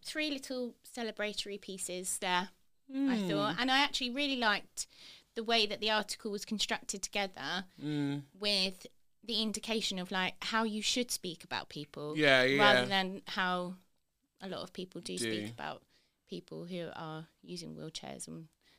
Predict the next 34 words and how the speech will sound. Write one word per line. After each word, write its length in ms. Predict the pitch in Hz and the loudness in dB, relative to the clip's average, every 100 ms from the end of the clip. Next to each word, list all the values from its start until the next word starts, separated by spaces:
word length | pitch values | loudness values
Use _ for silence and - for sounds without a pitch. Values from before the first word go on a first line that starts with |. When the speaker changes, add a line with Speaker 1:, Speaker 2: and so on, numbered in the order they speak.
| _ | _
Speaker 1:
such 300 | - - - | -12 -10 -8
things. 420 | 139 139 175 - - _ | -10 -12 -12 -12 -14 _
Speaker 2:
Well, 100 | 175 | -2
it's 160 | 143 165 | 0 4
like 260 | 160 160 | 4 4
that 160 | 160 - | 0 0
whole 220 | 143 135 | 2 2
putting 260 | 131 - 117 | 0 -6 -6
people 340 | 131 117 117 | -6 -6 -8
first 440 | 110 127 123 113 - | -2 2 2 0 -8
before 320 | - 110 107 | -10 -8 -4
their, 320 | 104 104 104 - - - | -2 -2 -4 -8 -20 -10
Speaker 1:
Yeah. 160 | 240 | -6
Speaker 2:
like, 160 | 233 - | -4 -4
disability. 640 | 120 - 117 123 110 110 | -6 -6 -6 -6 -4 -4
Like, 200 | 107 98 | -4 -4
they're 100 | 107 | -4
still, 280 | 113 - 120 | -6 -4 -4
they're 180 | 113 113 | -4 -6
humans 480 | 110 131 117 101 - | -4 -2 -2 -2 -2
first 260 | 113 107 - | -2 -2 -4
before 260 | 98 101 | -8 -8
they 180 | 98 98 | -6 -4
are 180 | 98 95 - _ | -4 -6 -10 _
disabled. 600 | 101 - 101 - 87 90 | -12 -8 -8 -8 -10 -10
Speaker 1:
Exactly. 760 | 302 - 440 - - 226 190 202 _ | -10 -6 -6 -6 -6 -4 -6 -10 _
But, 100 | - | -6
Speaker 2:
Yeah. 60 | 415 | -2
Speaker 1:
like, 140 | 415 | -2
what, 240 | 339 440 466 _ _ | -4 -8 -8 _ _
you 180 | 294 330 | -6 -2
know, 360 | 254 170 175 208 _ _ | -2 -4 -6 -12 _ _
that 180 | 320 311 | -4 -4
just 320 | 294 - - | -6 -4 -6